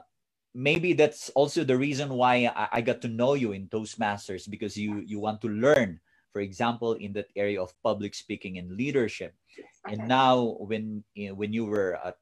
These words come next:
Speaker 1: trying to reach out to people to, in your, uh, in your book,
Speaker 2: Mm-hmm.
Speaker 1: and, and we, we had this, this journey. So, um,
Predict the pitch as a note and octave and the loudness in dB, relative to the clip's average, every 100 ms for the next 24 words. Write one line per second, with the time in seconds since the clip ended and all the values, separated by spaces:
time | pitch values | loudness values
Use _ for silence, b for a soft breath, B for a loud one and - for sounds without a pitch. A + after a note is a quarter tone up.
0 | - B2 C3+ B2 A#2 D3 - B2 A2+ - | 0 2 2 0 -2 -2 0 2 2 -2
1 | - C3+ C3+ A2+ G#2 - G2 F2+ _ _ | -6 -4 -2 -2 -2 -6 -10 -10 _ _
2 | - A2 G#2+ G2 F2+ D2+ - F2+ F2 - | -8 -4 -2 0 -2 -4 -10 -10 -8 -10
3 | _ _ - A#2 A2 F#2+ A2+ - - - | _ _ -6 -2 -2 2 6 6 4 -14
4 | - _ _ _ _ - G2 F2 G#2 A2+ | -20 _ _ _ _ -10 -10 -10 -6 -2
5 | A2+ G#2+ A2 G2+ F#2+ G#2 G#2 A2+ C3 A2+ | -2 -2 -4 -4 -6 -6 -2 0 0 0
6 | G2+ G#2 G2+ G2+ F#2+ A2+ B2 A2+ F#2 E2+ | -4 -8 -8 -10 -6 0 2 2 -4 -4
7 | B2 A2 - b b b b A2+ A2+ A2 | -2 -2 -4 b b b b 0 2 2
8 | G#2+ | -4